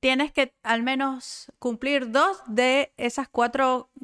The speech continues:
eh, cri-, eh, criterios de nueva diversidad, de esos estándares. Había un rumor de que Oppenheimer no iba a ser elegida como mejor, no iba a ser considerada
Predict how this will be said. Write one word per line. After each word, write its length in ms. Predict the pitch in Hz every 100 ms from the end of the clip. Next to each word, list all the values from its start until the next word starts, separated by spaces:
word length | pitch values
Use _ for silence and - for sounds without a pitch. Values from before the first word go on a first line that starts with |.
| - _ _ _ _ _ _
eh, 340 | 247 226 214 202
cri-, 260 | 233 226 -
eh, 200 | 226 214
criterios 560 | 226 - 254 294 311
de 300 | 247 233 240
nueva 400 | 240 233 226 240
diversidad, 760 | 240 226 214 - 202 202 190 -
de 220 | 254 247
esos 240 | 220 247 233
estándares. 760 | 226 - 180 - - _ - _ _ _ _ _ _ _ _ _ _ _ _ _ _ _ _ _ _ _
Había 380 | 262 262 285 302
un 100 | 339
rumor 560 | 359 370 359 262 285 320
de 180 | 254
que 140 | 254 240
Oppenheimer 920 | - 240 247 240 302 269 233 262 320 - _ _ _ _ _ _ _ _ _ _
no 300 | 240 269 277
iba 560 | 294 285 277 285 302 285
a 60 |
ser 460 | 277 233 220 233 247
elegida 560 | 240 233 233 220 196 226
como 260 | 254 233
mejor, 360 | 185 185 214 202 226
no 120 | 247
iba 100 | 302
a 20 | 330
ser 160 | 330
considerada 760 | 311 285 214 214 226 196 254